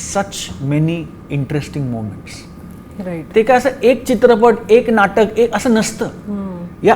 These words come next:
Speaker 1: अनेक गोष्टींना गुंफून करिअर बनतं. तर हे त्या गुंफण्यातली ही गोष्ट आहे की जी करिअर म्हणून जेव्हा माझ्या करिअरचा विचार होईल इथून पुढे कधी, तेव्हा ज्या पाच दहा गोष्टींबद्दल बोललं जाईल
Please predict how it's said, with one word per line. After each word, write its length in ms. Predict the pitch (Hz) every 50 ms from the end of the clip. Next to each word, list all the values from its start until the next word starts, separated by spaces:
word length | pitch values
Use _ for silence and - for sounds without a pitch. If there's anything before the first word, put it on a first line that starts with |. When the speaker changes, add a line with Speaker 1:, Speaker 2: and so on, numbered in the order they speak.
| - - -
Speaker 1:
अनेक 400 | 165 175 175 185 202 233 262 277
गोष्टींना 520 | 233 208 202 233 214 - - 240 226 247
गुंफून 600 | 240 196 170 196 190 190 190 180 - - 233 240 233 214 - - - -
करिअर 420 | - 190 180 196 196 202 196 185
बनतं. 380 | 175 147 135 117 110 104 101 - - - - - - - - - - - - - - - - - - - - - - -
तर 80 | 208
हे 200 | 202 170 214 240
त्या 220 | 226 - - 240 233
गुंफण्यातली 760 | 196 156 151 180 185 180 170 185 190 226 240 233 220 220 247
ही 120 | 220 226
गोष्ट 340 | 214 170 160 - - - -
आहे 100 | - - - - - - - - - - - -
की 80 | - 185
जी 160 | 160 180 233 208 - - - -
करिअर 300 | - 190 190 214 226 240
म्हणून 240 | 240 226 233 240 233
जेव्हा 160 | 208 226 226
माझ्या 180 | 220 214 214 220
करिअरचा 380 | 214 208 190 202 208 190 196 202
विचार 280 | 190 175 - 196 185
होईल 100 | 175 175
इथून 260 | 165 151 156 165 165
पुढे 180 | 147 160 160 156 156 -
कधी, 240 | 147 135 135 139
तेव्हा 220 | 135 139 151 175 175
ज्या 160 | 151 180 185
पाच 380 | 190 - - 160 175 165 170 156
दहा 160 | 160 160 165
गोष्टींबद्दल 720 | 165 160 160 156 - - 180 175 165 170 156 151 156 180 185
बोललं 540 | 160 151 147 151 156 160 165 170 185 202
जाईल 280 | 190 160 143 123 120 113